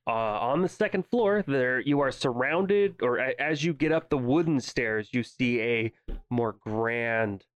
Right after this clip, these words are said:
stone staircase in the middle, a spiral staircase in the middle of the room, surrounded by four pillars. Uh, you see a couple storage crates. Uh, on the far side, you see a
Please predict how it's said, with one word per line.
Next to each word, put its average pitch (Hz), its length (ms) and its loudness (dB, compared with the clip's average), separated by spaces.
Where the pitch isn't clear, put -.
stone 123 600 0
staircase 120 760 -4
in 110 120 -2
the 104 60 -2
middle, 107 680 0
a 117 100 -6
spiral 110 280 -4
staircase - 460 -6
in 110 80 -6
the 104 60 -2
middle 104 240 0
of 101 120 -4
the 107 100 -2
room, 117 300 2
surrounded 107 320 -2
by 104 120 -2
four 113 140 0
pillars. 110 420 -4
Uh, 101 320 0
you 98 120 0
see 107 240 -2
a 101 60 -2
couple 107 240 -6
storage 107 400 -6
crates. - 640 -8
Uh, 101 260 -2
on 110 140 -2
the 110 80 -2
far 165 260 2
side, 143 420 0
you 127 180 0
see 139 480 -2
a 120 540 0